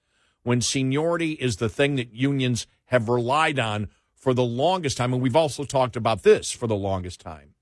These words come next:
that what part of the problem that makes unions antiquated is the relying on, and this is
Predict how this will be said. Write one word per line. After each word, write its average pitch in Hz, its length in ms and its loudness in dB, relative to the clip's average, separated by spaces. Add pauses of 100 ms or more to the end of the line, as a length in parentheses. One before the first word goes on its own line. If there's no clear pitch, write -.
(380)
that 117 120 2
what 120 240 0
part 143 240 4
of - 20 -6
the 117 80 -6
problem 123 420 0
that 104 140 -6
makes 151 400 -2
unions 117 320 -2
antiquated 110 680 -4 (380)
is 120 220 2
the 113 440 0
relying 127 800 2
on, 110 300 0
and 123 180 0
this 139 160 0
is 180 200 -4